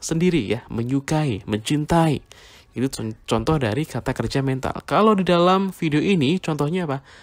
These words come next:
Menginspirasi. Ya, itu masuk ke dalam kata kerja mental.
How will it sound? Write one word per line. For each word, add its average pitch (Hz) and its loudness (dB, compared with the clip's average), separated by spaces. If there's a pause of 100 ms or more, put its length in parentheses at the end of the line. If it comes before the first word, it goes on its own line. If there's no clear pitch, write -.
(160)
Menginspirasi. 139 -4 (720)
Ya, 104 -12 (480)
itu - -6
masuk 107 0
ke 101 0
dalam 113 0
kata 104 -4
kerja 113 -4 (320)
mental. 98 -4